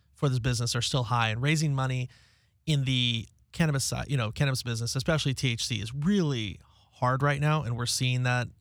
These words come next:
all over the news, right? Where if you look at, you know, M J Biz, BizCon or M J Biz Daily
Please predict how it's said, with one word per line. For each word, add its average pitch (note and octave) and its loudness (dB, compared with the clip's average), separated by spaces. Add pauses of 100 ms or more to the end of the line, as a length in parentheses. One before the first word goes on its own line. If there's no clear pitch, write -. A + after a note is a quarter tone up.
(220)
all C3 0
over A#2+ -4
the A#2 0
news, A2 -2
right? A2+ 0
Where A2 -4
if A#2 -6
you B2 -2
look B2 -2
at, A#2 0 (480)
you A#2+ -2
know, A2 0
M B2+ 0
J B2 0
Biz, A2+ -4 (100)
BizCon A#2 -2
or - -2
M A#2+ 2
J A#2+ 0
Biz A#2 -2
Daily A2 -2